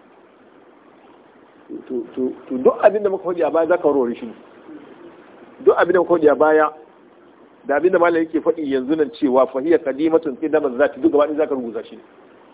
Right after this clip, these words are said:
Domin abin da ka sani kai a cikin halittu, idan aka ce wannan shine al-aslu, sannan sai zama yana da rassa. To yanzu shi al-asl din ya yi zama lokacin da bai da ni.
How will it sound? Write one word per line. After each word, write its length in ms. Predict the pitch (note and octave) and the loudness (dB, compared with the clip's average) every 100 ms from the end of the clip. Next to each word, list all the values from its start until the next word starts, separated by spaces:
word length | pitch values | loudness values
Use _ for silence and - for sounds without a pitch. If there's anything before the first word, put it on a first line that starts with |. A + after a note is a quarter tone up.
| - - - - - - - - - - - - - - - - - - - C3 | -20 -20 -20 -20 -20 -20 -20 -20 -20 -20 -20 -20 -20 -20 -20 -20 -20 -20 -18 -4
Domin 180 | E3 | 0
abin 140 | F#3 A3+ | 2 2
da 40 | G#3+ | 0
ka 120 | G#3 - | -2 -4
sani 240 | G#3 F3 - - | -4 -6 -6 0
kai 240 | F#3 E3 - - - - F3 E3+ - - - - - - | 0 0 -12 -20 -20 -20 -20 -20 -20 -20 -20 -20 -20 -8
a 100 | C3+ | -6
cikin 280 | C3 F#3+ F#3+ | -6 -4 0
halittu, 400 | E3 C#3 A#2+ C3 | 0 0 -6 -6
idan 220 | C#3 F#3 | -2 -2
aka 120 | G3+ F#3+ | -2 -4
ce 80 | E3 | 0
wannan 300 | F#3 F#3+ E3 | -2 -2 -8
shine 160 | E3+ E3 | -4 -2
al-aslu, 600 | C#3 D3+ D3+ - C#3 G#2+ - - - - - - - - - - - | -2 -4 -6 -6 -8 -10 -16 -20 -20 -20 -20 -20 -20 -20 -20 -20 -8
sannan 220 | - D3 D#3 | -4 0 4
sai 140 | F#3 | 4
zama 160 | F#3+ G3 | 4 4
yana 140 | E3 | 4
da 80 | C#3+ | 4
rassa. 400 | D#3 D#3 - A#2+ - - - - _ - - _ - - - _ - - - - - | 4 2 -2 -8 -8 -20 -20 -20 _ -20 -20 _ -20 -20 -20 _ -20 -20 -20 -16 -6
To 60 | D#3+ | -2
yanzu 160 | F#3 | 0
shi 120 | F#3 C#4 | 2 2
al-asl 500 | A3+ A3+ A3 A3+ G#3 | 2 0 0 0 -2
din 160 | G3 F3+ | -6 -2
ya 160 | F#3 G3+ | 2 4
yi 20 | G3 | 4
zama 180 | G3+ G3+ | 2 2
lokacin 360 | G#3 G#3 F#3 F#3 | 2 2 0 0
da 80 | D#3+ | 2
bai 100 | D#3 | 2
da 80 | |
ni. 140 | C#3 | 0